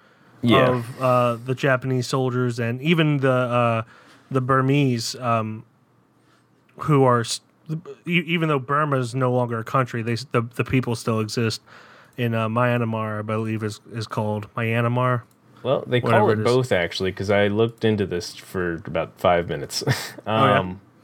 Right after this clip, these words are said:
Speaker 1: so they're, they're still calling it Burma, but they can also call it, you know,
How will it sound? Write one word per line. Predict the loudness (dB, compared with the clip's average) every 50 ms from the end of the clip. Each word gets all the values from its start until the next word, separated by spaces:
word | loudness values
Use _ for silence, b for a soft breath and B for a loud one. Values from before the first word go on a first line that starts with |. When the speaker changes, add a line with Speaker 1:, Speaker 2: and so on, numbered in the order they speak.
| _ -20
Speaker 1:
so | -6 -2 2 2 2 4
they're, | 4 2 2 2 2
they're | 0 -4 -8 -12 -12 -4 0 0 0
still | 0 0 0 0 0 0
calling | 2 0 2 2 2 2
it | 2 0 0 0
Burma, | 0 2 2 2 2 2 2 0 -2 -4 -8 -12 _ _ _ -20 -20 _ _ _ -20 -18 -16 -16 -16 -6 -2
but | -2 -2 0 2
they | 0 0
can | 2 2 2
also | 4 4 4 4 4 2 2 2 2
call | 2 2 4 4 4 4
it, | 2 0 -4 -14 -20 -20 -20 -20 -20 -20 -12 -8
you | -6 -4 -4
know, | -4 -6 -6